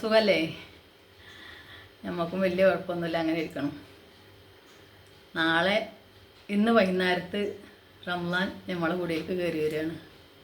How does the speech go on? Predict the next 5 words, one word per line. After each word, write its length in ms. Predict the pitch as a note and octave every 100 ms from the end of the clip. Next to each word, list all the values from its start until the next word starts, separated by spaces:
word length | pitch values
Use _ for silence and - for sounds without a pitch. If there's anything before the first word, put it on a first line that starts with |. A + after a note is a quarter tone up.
| - - - - - - -
പരിശുദ്ധ 460 | G3 E3+ - E3 E3 E3
റം-, 240 | D#3+ - - - - -
റംലാൻ 420 | D#3 E3 E3 D#3+ D#3+ - -
സലാം. 280 | C#3+ B2+ B2 - - - - - - - - - - - - - - - - - - - - - - - F3+
എല്ലാവർക്കും 680 | E3 F3 F3 F#3 F3+ F#3